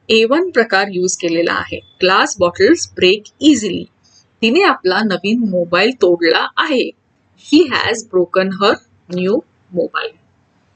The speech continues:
पाचवा इरेग्युलर ॲक्शन वर्ब आहे ब्रिंग. ब्रिंग म्हणजे आणणे. अ, त्याचे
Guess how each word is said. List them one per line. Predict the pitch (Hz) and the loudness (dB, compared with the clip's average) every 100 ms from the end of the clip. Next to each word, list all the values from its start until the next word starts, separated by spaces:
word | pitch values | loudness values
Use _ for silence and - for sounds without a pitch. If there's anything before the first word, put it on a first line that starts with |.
| _ _ _ _ - - _ - | _ _ _ _ -18 -18 _ -2
पाचवा | 269 - 370 - | -2 -2 -4 0
इरेग्युलर | 254 247 247 254 262 254 | 0 2 0 0 0 0
ॲक्शन | 226 - 233 | -4 -8 -8
वर्ब | 208 208 - | -6 -6 -6
आहे | 185 202 262 - | -4 -2 -2 -6
ब्रिंग. | - 226 226 180 - _ | 0 2 2 -2 -10 _
ब्रिंग | 202 302 294 | -2 0 -2
म्हणजे | - - - 226 - | -6 -10 -4 -4 -2
आणणे. | 175 175 165 - _ - - _ - | -6 -10 -20 -20 _ -20 -20 _ -8
अ, | 196 202 | -4 -2
त्याचे | 202 208 | -2 0